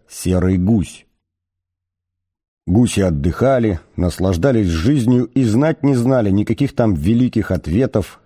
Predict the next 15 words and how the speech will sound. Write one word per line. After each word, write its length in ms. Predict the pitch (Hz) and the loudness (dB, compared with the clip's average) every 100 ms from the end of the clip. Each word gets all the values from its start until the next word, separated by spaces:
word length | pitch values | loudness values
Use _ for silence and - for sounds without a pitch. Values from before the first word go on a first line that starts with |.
| - | -20
к 140 | - | -8
которым 360 | 98 95 92 92 | -4 0 0 0
надо 180 | 90 | 0
найти 500 | 85 85 80 120 113 - _ | 0 0 -2 -2 -2 -6 _
великие 600 | 78 80 82 95 - 85 | -6 -2 0 -2 -2 -2
вопросы. 680 | 69 78 - 71 67 - - _ _ _ _ _ _ _ _ _ _ _ _ _ _ _ _ _ - | -2 -6 -6 -8 -8 -12 -20 _ _ _ _ _ _ _ _ _ _ _ _ _ _ _ _ _ -2
«Так 220 | 156 127 | 0 2
или 220 | 113 104 | 0 2
иначе», — 460 | 113 147 - 139 123 _ _ _ - | 2 0 0 -2 -2 _ _ _ 0
улыбаясь 500 | 113 117 123 117 92 | 2 2 2 0 -2
широко 400 | - 113 - 113 | -2 -2 0 0
распахнутыми 640 | 107 - 107 101 95 98 | -2 -2 -2 -2 0 0
глазами, 440 | 92 98 85 101 | 0 0 0 0
сказала 400 | 92 - 87 92 | -2 -2 0 0
Фенчерч 680 | 87 104 101 - 87 - - | 0 0 -2 -2 -6 -8 -14